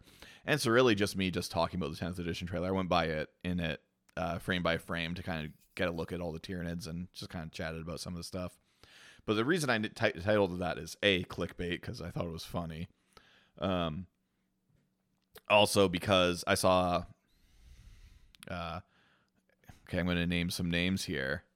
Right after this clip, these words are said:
I saw Auspex Tactics said that those little guys, melee guys in the trailer were Hormagaunts, and I was like, "Well, no, they're not."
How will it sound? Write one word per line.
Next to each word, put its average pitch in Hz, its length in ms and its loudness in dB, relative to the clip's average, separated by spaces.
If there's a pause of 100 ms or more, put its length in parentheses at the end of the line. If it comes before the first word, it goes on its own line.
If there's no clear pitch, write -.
(480)
I - 80 -2
saw 101 320 6
Auspex 104 640 4
Tactics 98 640 2
said 80 380 -2
that - 460 -4
those 90 220 -2
little 95 200 2
guys, 87 680 2 (240)
melee 92 320 4
guys 90 260 4
in 87 60 -4
the 82 80 -2
trailer 95 400 4
were 85 240 0
Hormagaunts, 87 560 2
and 78 60 -8
I - 20 -8
was 87 80 -10
like, 90 160 -12
"Well, 85 120 -8
no, 73 300 -6
they're 67 100 -10
not." 65 220 -12